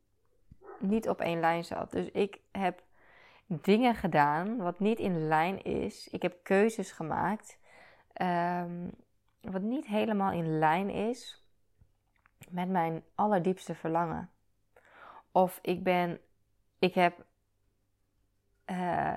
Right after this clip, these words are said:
ervoor gekozen om met iemand bijvoorbeeld te werken waarvan ik denk, "Oh, waarom heb ik hier eigenlijk voor gekozen?"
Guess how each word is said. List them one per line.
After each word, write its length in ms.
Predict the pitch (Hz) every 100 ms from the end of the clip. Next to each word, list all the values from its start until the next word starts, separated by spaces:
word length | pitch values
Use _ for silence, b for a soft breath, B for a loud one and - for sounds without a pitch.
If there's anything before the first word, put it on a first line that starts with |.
| - -
ervoor 260 | 180 170
gekozen 640 | - - 180 180 185 175 -
om 400 | 165 165 170 180 _ b b b b
met 160 | - 175
iemand 520 | - 175 165 170 -
bijvoorbeeld 480 | - - 175 175 170
te 120 | 190
werken 500 | 185 247 247 214 143
waarvan 320 | 143 165 - 147
ik 120 | -
denk, 280 | - 147 - -
"Oh, 320 | 190 185 180 B B B B _ _ _ _ _
waarom 380 | - 196 214 220
heb 220 | 202 240
ik 80 | 262
hier 180 | - 170
eigenlijk 360 | 151 165 170
voor 220 | - 196 180
gekozen?" 640 | 185 - - 202 -